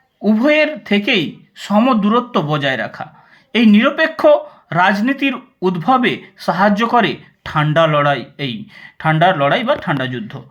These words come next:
এবার আমরা আট নম্বর পয়েন্ট দেখে নেব, আঞ্চলিক সামরিক জোট গঠন। ঠান্ডা লড়াইয়ের একটি অনুষঙ্গ ছিল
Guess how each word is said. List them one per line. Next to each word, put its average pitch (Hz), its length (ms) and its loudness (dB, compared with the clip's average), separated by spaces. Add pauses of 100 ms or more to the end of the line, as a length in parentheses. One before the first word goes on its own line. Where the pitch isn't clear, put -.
(300)
এবার 240 200 2
আমরা 254 220 4 (800)
আট 175 240 0
নম্বর 277 260 2
পয়েন্ট 220 240 2
দেখে 160 180 -2
নেব, 175 180 2 (2250)
আঞ্চলিক 277 640 0 (440)
সামরিক 214 520 0
জোট 185 180 2
গঠন। 139 340 -6 (720)
ঠান্ডা 262 280 2
লড়াইয়ের 311 400 2 (320)
একটি 208 320 -2 (560)
অনুষঙ্গ 294 540 2
ছিল 294 240 0